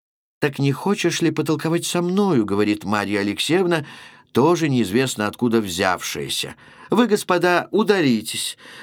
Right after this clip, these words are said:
потому что мать хочет говорить с дочерью». Все исчезают. Верочка видит себя наедине с Марьей Алексеевной. Лицо Марьи Алексеевны принимает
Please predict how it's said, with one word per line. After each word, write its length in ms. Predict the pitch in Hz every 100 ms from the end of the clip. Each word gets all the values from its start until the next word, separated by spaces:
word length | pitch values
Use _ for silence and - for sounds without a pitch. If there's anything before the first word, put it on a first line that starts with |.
| -
потому 320 | 170 170 180
что 220 | 143 180
мать 340 | 156 156 202 -
хочет 480 | - 170 170 175
говорить 440 | 151 120 123 139 139
с 100 | 110
дочерью». 800 | 104 90 - 92 69 78 71 - _ _ _ _
Все 360 | - - 135 143
исчезают. 880 | 123 - - 92 73 78 - - - _ _ _ _ _
Верочка 560 | 95 123 165 147 - 143
видит 380 | 123 143 127 -
себя 340 | 110 104 127
наедине 460 | 113 110 113 123 120
с 120 | -
Марьей 380 | 101 113 113 113
Алексеевной. 760 | 113 113 - 113 98 80 90 - - _ _ _
Лицо 380 | 98 117 117 123
Марьи 260 | 113 113 110
Алексеевны 560 | 107 - 127 151 139
принимает 560 | 127 123 113 131 131